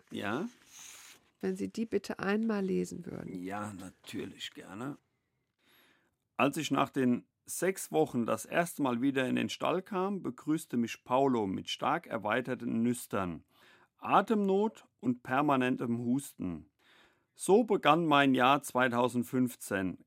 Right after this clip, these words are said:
Speaker 1: Keine Frau, kein Geld, ein Pferd mit wahrscheinlich chronischer Bronchitis, ein verfuschtes Leben durch und durch. Ich war siebenunddreißig Jahre alt und hatte alles vergeigt.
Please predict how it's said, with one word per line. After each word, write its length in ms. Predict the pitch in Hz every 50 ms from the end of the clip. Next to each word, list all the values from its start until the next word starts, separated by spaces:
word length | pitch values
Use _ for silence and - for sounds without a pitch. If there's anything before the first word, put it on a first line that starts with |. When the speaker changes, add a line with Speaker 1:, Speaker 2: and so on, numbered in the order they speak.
| _ _
Speaker 1:
Keine 300 | - - 101 113 120 117
Frau, 580 | - - - - 139 156 175 185 196 202 202 - _ _
kein 300 | - - 117 117 113 -
Geld, 480 | - 131 139 156 170 180 - - _
ein 220 | - 117 127 123 120
Pferd 400 | - - 143 156 185 185 - -
mit 220 | 147 143 - -
wahrscheinlich 600 | 143 131 - - 139 139 147 143 143 139 - _
chronischer 540 | - - 139 151 175 190 185 170 160 139 123
Bronchitis, 800 | - 120 120 120 - - 214 220 - 277 277 277 - - - _ _ _ _ - - - - - _ _ _ _ _
ein 240 | - - 143 190 190
verfuschtes 720 | - - 165 147 - - 247 247 240 - - 170 147 -
Leben 420 | 147 143 165 196 220 220 208 160 -
durch 280 | 185 202 233 - -
und 160 | 151 143 127
durch. 480 | 127 - - 113 101 - - - - _ _ _ _ _ _ _ _ - - - - _ _ _ _ _ _ _ _ _ -
Ich 200 | 175 170 - -
war 140 | 165 160 151
siebenunddreißig 1000 | 151 - - 262 269 247 262 233 208 175 - - 151 160 170 151 170 151 -
Jahre 380 | - 131 135 156 175 165 165 -
alt 300 | - 160 175 185 185 -
und 240 | - - 123 113 113
hatte 260 | 127 123 127 - - _
alles 380 | - 131 160 165 170 170 160 -
vergeigt. 760 | - 160 143 127 - 95 95 90 85 - - _ - - -